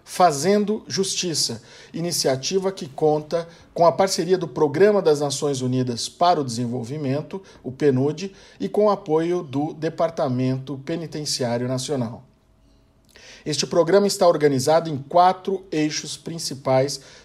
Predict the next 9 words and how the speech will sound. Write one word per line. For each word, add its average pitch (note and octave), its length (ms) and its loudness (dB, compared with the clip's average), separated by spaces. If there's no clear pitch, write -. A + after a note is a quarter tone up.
de C#3 80 2
ação, E3 360 2
que G3 180 -6
são B2+ 340 2
um E3 120 2
eixo A3 240 6
denominado E3 600 2
proporcionalidade F3 1200 2
penal, C#3+ 560 0